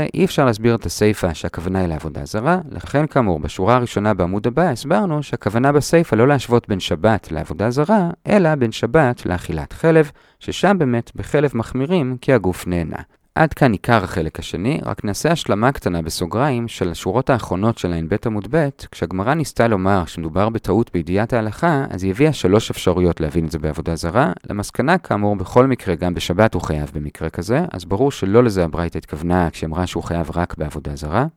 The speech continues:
בכל אופן, בואו ניכנס קצת לפרטים ונראה מה הם שלוש האפשרויות. אז אפשרות ראשונה של טעות בעבודה זרה זו שהשתחווה לאנדרטה של מלך, לא לפסל של עבודה זרה, והוא חשב שזה מותר, ואולי לזה הברייתא התכוונה שבעבודה זרה הוא חייב, אבל הוא חייב, אבל מיד דוחה הגמרא, מה פתאום?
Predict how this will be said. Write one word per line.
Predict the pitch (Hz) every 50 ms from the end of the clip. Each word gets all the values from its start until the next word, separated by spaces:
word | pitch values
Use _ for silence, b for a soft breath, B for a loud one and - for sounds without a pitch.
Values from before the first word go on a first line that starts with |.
| _ -
בכל | - - - 147 175
אופן, | 160 - - 107 110 113 - -
בואו | - 110 120
ניכנס | 113 - 95 95 101 -
קצת | - - 110 - 90
לפרטים | - - 82 82 - - 110 113 101 82
ונראה | 82 80 82 82 92 82
מה | 80 90 113
הם | 147 170 156
שלוש | - - 80 76 - -
האפשרויות. | - - - 82 80 85 92 131 - -
אז | - 92
אפשרות | - - - 110 110 139 147 -
ראשונה | 135 120 - - 101 107 113
של | - - 101
טעות | - - 95 98 113 - -
בעבודה | 101 92 82 92 82 92 90
זרה | 78 - 87 80 85 90 87 82
זו | 78 80
שהשתחווה | 78 - - 82 - - - 90 - 85 78 90 101 107
לאנדרטה | 104 90 80 76 87 92 95 - 92
של | 85 - 82 78
מלך, | 82 98 104 80 73 78 - - 90
לא | 101
לפסל | 117 - - 78 - - 76
של | - 78
עבודה | 73 - 78 73 78 73
זרה, | 69 73 76 69 76 85 - 156 -
והוא | - 87 80
חשב | - 85 82 - 107 107
שזה | - - - 87 78 82
מותר, | 76 76 - - 78 78 104 123 113
ואולי | 92 87 90 95 98
לזה | 90 80 76 92 98 104
הברייתא | 90 92 92 92 90 - 92
התכוונה | - - - 85 78 92 92 90 87
שבעבודה | - - 82 76 82 76 - 80 - 87
זרה | 82 78 82 76 78
הוא | 76 67
חייב, | - - 76 73 71 67 71 104 139 139 -
אבל | - - 78 - -
הוא | - 80
חייב, | - - 80 76 73 80 107 123 -
אבל | - 85 85 80
מיד | 85 87 104 127
דוחה | 131 131 - - 135
הגמרא, | 131 120 127 131 135 165 180
מה | 151 135
פתאום? | - - 151 - - 185 190 170